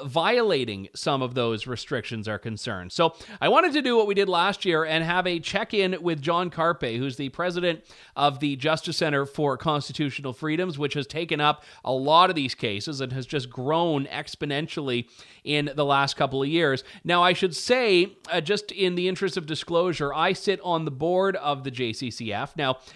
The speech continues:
that's not why I'm doing this interview. I, I would have done this interview regardless and was planning to regardless. I actually just joined the board, but I think it's important for you to have that context and understand that I am a supporter of the organization's mandate and work. But with that out of the way,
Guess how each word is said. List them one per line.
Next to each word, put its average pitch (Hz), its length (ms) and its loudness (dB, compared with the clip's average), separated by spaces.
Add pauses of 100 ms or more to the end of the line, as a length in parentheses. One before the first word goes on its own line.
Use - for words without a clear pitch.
(120)
that's 165 240 2
not 180 200 2
why 160 160 4
I'm 151 100 0
doing 147 200 0
this 139 140 -2
interview. 220 380 0
I, 151 140 6
I 139 180 0
would 160 140 0
have 160 100 -4
done 151 320 0
this 147 220 -2
interview 143 380 -2
regardless 139 600 0
and 151 80 -4
was 135 120 -4
planning 233 380 -4
to 104 260 -4 (400)
regardless. 127 560 0
I 131 80 4
actually 143 300 0
just 135 200 -4
joined 156 300 -2
the 160 40 -4
board, 120 380 -4 (320)
but 139 220 2
I 135 100 0
think 165 160 0
it's 160 140 -2
important 165 340 -2
for 175 60 -8
you 156 100 -2
to 147 60 0
have 143 220 0
that 135 180 -2
context 262 560 0
and 185 80 2
understand 160 680 -2
that 147 220 -2
I 143 140 -2
am 143 300 -4
a 131 200 -4
supporter 127 640 -2 (340)
of 135 340 0
the 139 140 0
organization's 127 880 -4
mandate 127 580 -4
and 117 280 -6
work. 127 400 -4
But 135 80 -10
with 151 140 -2
that 226 180 6
out 247 100 6
of 226 60 4
the 226 80 6
way, 214 260 4